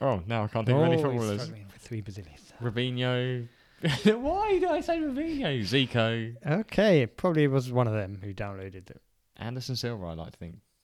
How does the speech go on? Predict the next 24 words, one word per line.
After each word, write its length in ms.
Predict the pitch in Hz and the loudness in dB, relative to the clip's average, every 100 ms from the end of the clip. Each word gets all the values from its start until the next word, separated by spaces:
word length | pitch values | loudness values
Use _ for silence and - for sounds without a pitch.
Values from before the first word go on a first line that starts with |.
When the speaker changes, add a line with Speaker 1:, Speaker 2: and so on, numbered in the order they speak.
| - | -6
Speaker 2:
Yep. 220 | 139 185 | -4 -4
Speaker 1:
downloaded. 220 | 165 80 - _ _ _ | -6 -16 -20 _ _ _
Speaker 2:
While 180 | 143 120 | -4 -2
he's 100 | 120 | -2
training. 320 | - 123 101 95 _ _ _ - | -2 -2 -4 -8 _ _ _ -18
Speaker 1:
Yeah, 220 | - 110 | -14 -12
Speaker 2:
He's 120 | 113 | -10
still 160 | 117 117 | -12 -12
in 40 | |
Speaker 1:
get, 120 | 107 101 | -8 -6
Speaker 2:
training. 160 | 120 | -6
Speaker 1:
get 140 | 135 95 | -8 -8
him 80 | 95 | -6
going. 280 | 92 85 87 _ _ | -8 -10 -14 _ _
<laughs> 320 | _ - - | _ -12 -8
Fire 300 | - 117 117 | -2 0 0
him 140 | 107 107 | 0 -2
up. 240 | 101 - | -4 -4
Speaker 2:
Oh, 100 | 175 - | -6 -6
God. 140 | 104 98 - - - - - - - | -16 -16 -20 -16 -14 -14 -18 -20 -12
Speaker 1:
He 220 | 95 95 - _ _ - - | -6 -6 -8 _ _ -14 -6
hates 260 | 104 90 | -6 -6
the 80 | 98 | -10
paedophiles. 540 | 92 85 85 87 87 | -8 -8 -6 -6 -6